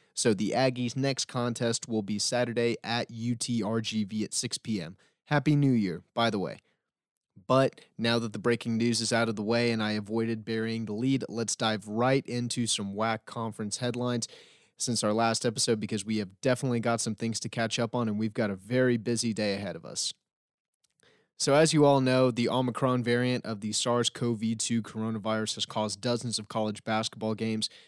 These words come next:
to either be canceled or postponed, and some high-profile programs like U C L A have gone almost a month since they played their last game. Thankfully, the covid bug hasn't hit the N M S U roster yet,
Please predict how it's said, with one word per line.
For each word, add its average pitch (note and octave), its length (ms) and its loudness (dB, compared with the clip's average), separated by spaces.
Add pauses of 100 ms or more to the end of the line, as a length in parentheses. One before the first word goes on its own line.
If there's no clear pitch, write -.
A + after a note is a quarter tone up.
(200)
to B2 120 2
either G#2+ 180 2
be G#2 220 -2
canceled B2+ 540 -2
or C#3+ 180 4
postponed, A#2+ 680 0
and A2+ 160 -8
some A2 160 -6
high-profile B2 840 0
programs A#2 680 -4 (320)
like A2 260 -4
U C3 120 0
C C3 220 2
L G#2+ 220 2
A G#2+ 140 0
have A2+ 180 -4
gone A#2 220 0
almost B2+ 460 0
a G#2+ 60 2
month G#2+ 600 -2 (120)
since - 220 -2
they A#2+ 120 -2
played A2+ 300 -2
their G#2+ 100 0
last G#2 300 -2
game. F#2+ 260 -4 (540)
Thankfully, A#2+ 340 2
the A2 100 2
covid A2 320 0
bug A#2 240 2
hasn't A#2 340 -2
hit A#2 200 -2
the A#2 140 0
N A2+ 80 0
M A2+ 80 0
S A2 160 -2
U A2 120 0
roster G#2 400 0
yet, B2 380 0